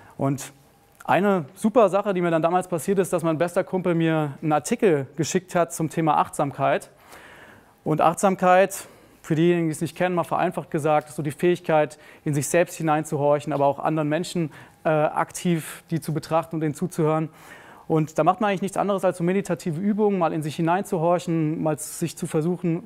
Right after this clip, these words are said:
mal, man versucht mal auf seinen Atem zu hören oder auf seinen Herzschlag im Hier und Jetzt. Und da waren auch direkt so ein paar Übungen für Manager. Und ich hab mir dann gedacht, komm, probier's einfach mal aus, dich fünf Minuten lang auf den Herzschlag zu fokussieren.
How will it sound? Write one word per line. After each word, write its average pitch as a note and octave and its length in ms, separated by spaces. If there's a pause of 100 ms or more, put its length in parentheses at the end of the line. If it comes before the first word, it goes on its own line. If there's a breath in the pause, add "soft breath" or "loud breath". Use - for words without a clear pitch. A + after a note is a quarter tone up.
(140)
mal, D#3 300
man D#3 160
versucht E3 340
mal D#3 220
auf - 100
seinen D3+ 160
Atem F3+ 380
zu F3 160
hören E3+ 280 (240 loud breath)
oder D#3 120
auf C#3 80
seinen D3 180
Herzschlag E3+ 680 (380 loud breath)
im D#3 120
Hier E3+ 160
und E3 100
Jetzt. F3 340 (440 loud breath)
Und D#3 420 (140)
da C#3+ 100
waren E3 220
auch D#3+ 100
direkt E3+ 240
so F#3 60
ein - 60
paar D#3+ 120
Übungen G3 420
für E3 440 (320)
Manager. F#3 580 (400 loud breath)
Und D#3+ 580
ich - 160
hab D3+ 120
mir D#3 60
dann D3+ 100
gedacht, D3 200
komm, D#3+ 140
probier's D#3 340
einfach D#3 200
mal D3 100
aus, C#3+ 220
dich E3 100
fünf F3 220
Minuten E3+ 200
lang D#3 120
auf C#3 100
den C#3+ 100
Herzschlag D#3+ 360
zu - 80
fokussieren. E3+ 580